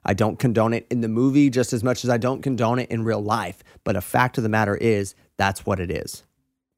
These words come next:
But man, is this, this is what filmmaking to me is about. I could do away with all the mediocre, boring movies that don't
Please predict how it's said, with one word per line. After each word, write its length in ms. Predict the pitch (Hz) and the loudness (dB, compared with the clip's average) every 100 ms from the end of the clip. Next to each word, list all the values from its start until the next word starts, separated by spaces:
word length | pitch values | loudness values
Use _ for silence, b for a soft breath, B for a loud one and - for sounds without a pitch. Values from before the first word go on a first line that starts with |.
| _ _ _ - _ | _ _ _ -20 _
But 140 | 117 104 | -4 -2
man, 420 | 101 110 101 98 | -4 -4 -4 -4
is 140 | 90 - | -6 -4
this, 260 | 101 - - _ _ | -4 -6 -16 _ _
this 260 | 127 131 - | 2 2 2
is 140 | 117 | -4
what 180 | 107 98 - _ _ | -4 -6 -8 _ _
filmmaking 880 | - - - 117 117 107 101 107 98 | -18 -8 2 2 2 0 -4 -6 -8
to 120 | - | -8
me 380 | 107 110 117 98 | -4 -2 -2 -2
is 180 | 95 - | -8 -10
about. 600 | 85 87 98 78 - - _ _ _ _ _ _ _ _ _ - | -10 -6 -6 -6 -10 -20 _ _ _ _ _ _ _ _ _ -4
I 100 | 120 | -2
could 160 | 110 113 | 0 0
do 200 | 117 123 | 4 4
away 300 | 120 107 110 | 6 4 4
with 320 | 107 95 - - _ _ _ _ _ _ _ _ _ _ _ _ _ _ _ _ _ _ _ _ | 2 -2 -6 -20 _ _ _ _ _ _ _ _ _ _ _ _ _ _ _ _ _ _ _ _
all 300 | - 123 123 | 0 2 2
the 160 | 120 104 | 0 -2
mediocre, 1120 | 107 110 120 131 139 135 120 113 - 110 98 - _ _ _ _ _ _ | -4 -2 4 6 6 6 6 4 2 0 0 -4 _ _ _ _ _ _
boring 360 | 113 117 127 117 | 4 6 6 4
movies 360 | 110 104 107 95 | 2 2 0 2
that 180 | 101 | 0
don't 320 | 95 101 101 | 2 0 0